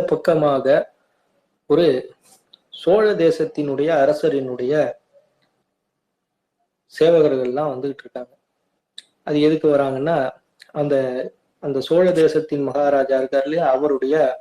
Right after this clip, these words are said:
யானைய அழைச்சிக்கிட்டு வராங்க. இது யாருன்னு பாத்தீங்கன்னா, நம்ம புகழ்ச்சோழ நாயனார், அவருடைய யானை தான் அது. இது என்னன்னா, ஒரு கட்டத்துல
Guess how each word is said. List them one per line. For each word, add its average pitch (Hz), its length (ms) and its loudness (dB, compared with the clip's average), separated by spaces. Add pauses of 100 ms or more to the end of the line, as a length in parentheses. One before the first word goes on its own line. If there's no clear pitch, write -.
(520)
யானைய 143 380 0 (480)
அழைச்சிக்கிட்டு 135 400 -4
வராங்க. 127 320 -4 (1700)
இது 160 180 4
யாருன்னு 156 480 4
பாத்தீங்கன்னா, 135 360 -4
நம்ம 160 220 -2 (480)
புகழ்ச்சோழ 151 580 2
நாயனார், 120 420 -10 (460)
அவருடைய 127 440 -2 (680)
யானை 127 340 -6
தான் 131 120 -4
அது. 123 140 -6 (840)
இது 220 100 0
என்னன்னா, 208 400 2 (140)
ஒரு 165 160 6 (120)
கட்டத்துல 170 480 0